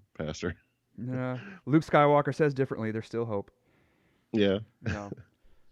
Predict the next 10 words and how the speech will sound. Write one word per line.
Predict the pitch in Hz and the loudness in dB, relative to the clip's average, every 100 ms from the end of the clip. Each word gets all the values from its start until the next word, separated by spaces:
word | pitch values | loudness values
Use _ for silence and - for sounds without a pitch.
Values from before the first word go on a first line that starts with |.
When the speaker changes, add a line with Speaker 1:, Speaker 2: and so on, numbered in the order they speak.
| _ - | _ -8
Speaker 2:
Um, | 135 135 131 123 123 - 110 | -2 0 0 -2 -8 -16 -12
you | 190 214 | -4 0
know, | 190 160 147 - _ _ - - _ _ - | 4 4 2 -6 _ _ -16 -16 _ _ 4
what | 208 | 6
was | 226 - | 8 6
some | 214 | 6
of | |
the | 196 | 6
other | 180 165 | 6 6
things? | - 131 113 - - - | 2 -2 -4 -6 -16 -20